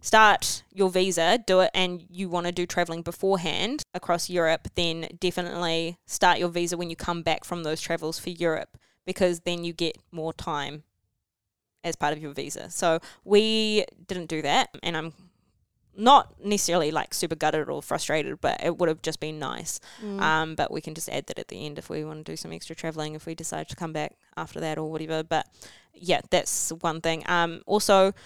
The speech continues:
Speaker 1: join the Kiwis in London Facebook page. I found it so helpful. There are people in there that are, like, recruiters and things like that, have had questions. Everyone in the comment sections and stuff like that have always been super lovely and super helpful, and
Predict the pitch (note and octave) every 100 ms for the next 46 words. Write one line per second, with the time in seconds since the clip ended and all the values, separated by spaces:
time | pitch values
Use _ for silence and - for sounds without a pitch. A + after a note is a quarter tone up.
0 | - - A3 G#3+ G#3+ A#3 G#3 G3+ F#3+ F#3
1 | F3 F3 E3+ E3+ F3 E3+ E3 D#3 D#3+ -
2 | D#3+ D#3 - - E3+ E3 - - F#3+ F3+
3 | E3+ E3 - E3+ D#3+ D#3+ E3 - _ D#3+
4 | E3 F3+ E3+ F3 E3+ E3+ E3 D#3+ D#3+ -
5 | D#3 D#3 D3 - - - E3+ - A3+ A3
6 | G#3 F#3+ F#3 F3 D#3+ F3+ F3 E3+ F3 E3+
7 | E3 - F#3 - E3+ E3+ E3+ - - G3
8 | G3+ F#3 F3+ F3+ F#3 _ _ - F3+ F3
9 | D#3+ - D#3+ D3 D3 - _ _ - F3+
10 | E3+ - - - E3 E3 E3 - - -
11 | - F3 E3+ D#3+ E3 - E3+ E3+ E3 E3
12 | E3 E3 E3 E3 E3+ E3+ - - F3 F3+
13 | F3+ E3+ D#3+